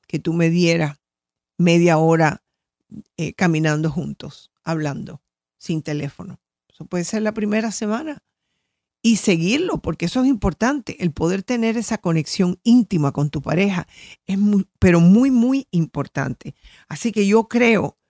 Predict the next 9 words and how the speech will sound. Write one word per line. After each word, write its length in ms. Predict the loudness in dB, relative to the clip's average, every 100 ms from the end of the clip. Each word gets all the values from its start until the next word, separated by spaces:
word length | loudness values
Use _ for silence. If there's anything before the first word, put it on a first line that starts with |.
| _ _ _ _ -4
que 320 | -2 -2 -2
el 200 | -2 0
ir 220 | 0 2
a 40 | 2
buscar 420 | 0 -2 -2 0
ayuda 340 | 0 0 0
a 60 | 0
terapeuta, 840 | 0 -2 -2 -2 -4 -4 -8 -10 _ _ _ _
excelente. 840 | -10 -8 -6 -4 -2 -4 -8 -14